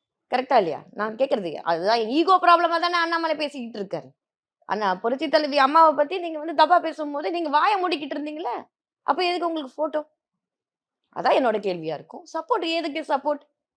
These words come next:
வெளியில வாங்க, அந்த நம்மளுக்கு அந்த, அந்த பார்ட்டி நம்மளுக்கு ஒத்து வரல, நீங்க வெளியில வாங்க, அப்புறம் சப்போர்ட் கேளுங்க. அது அவங்களோட இருந்துட்டு நான் எப்படி நான் சப்போர்ட் பண்ண முடியும்? அதெல்லாம்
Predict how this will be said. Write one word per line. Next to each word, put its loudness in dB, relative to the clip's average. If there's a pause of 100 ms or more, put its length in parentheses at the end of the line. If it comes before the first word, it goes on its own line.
(1300)
வெளியில 2
வாங்க, 4
அந்த 0
நம்மளுக்கு -2
அந்த, 2
அந்த 0 (220)
பார்ட்டி 6
நம்மளுக்கு -2
ஒத்து 0
வரல, -6 (360)
நீங்க -2
வெளியில -4
வாங்க, -10 (340)
அப்புறம் -2
சப்போர்ட் -6
கேளுங்க. -10 (800)
அது 0
அவங்களோட 2
இருந்துட்டு -4
நான் -4
எப்படி -4
நான் -8
சப்போர்ட் -14
பண்ண -18
முடியும்? -20
அதெல்லாம் -8